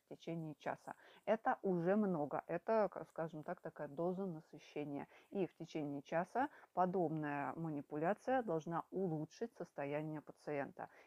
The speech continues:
Если этого не произошло, да, то следующая рекомендация, что при отсутствии эффекта вызов неотложной помощи. И это всё, что необходимо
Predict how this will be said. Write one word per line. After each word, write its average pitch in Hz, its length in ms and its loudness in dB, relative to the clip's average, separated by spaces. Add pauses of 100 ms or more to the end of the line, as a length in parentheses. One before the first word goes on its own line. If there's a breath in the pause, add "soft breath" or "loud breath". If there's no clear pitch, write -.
Если 196 320 0
этого 156 380 -4
не 170 220 2
произошло, 147 800 -2 (240 loud breath)
да, 180 160 -2
то 131 280 -8
следующая 143 500 -2
рекомендация, 147 800 -2
что - 160 -10
при 185 380 -2
отсутствии 139 920 -6
эффекта 156 600 -6 (260 loud breath)
вызов 160 460 -2 (180)
неотложной 147 760 -6 (160)
помощи. - 480 -10 (400 loud breath)
И 220 160 0 (100)
это 254 360 -2
всё, 160 340 2
что - 280 -4
необходимо 156 760 -2